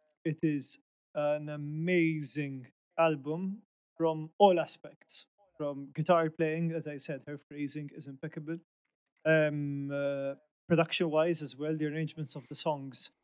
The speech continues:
um, are really, really good. Um, and as well as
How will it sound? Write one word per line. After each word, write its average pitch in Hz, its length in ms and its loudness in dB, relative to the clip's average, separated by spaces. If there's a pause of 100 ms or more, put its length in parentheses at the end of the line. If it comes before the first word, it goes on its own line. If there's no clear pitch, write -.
(240)
um, 135 560 -2
are 135 440 0 (800)
really, 156 320 6
really 139 260 -4
good. 175 260 -4 (560)
Um, 147 640 2 (140)
and 220 140 6
as 190 140 4
well 185 280 4
as 165 380 0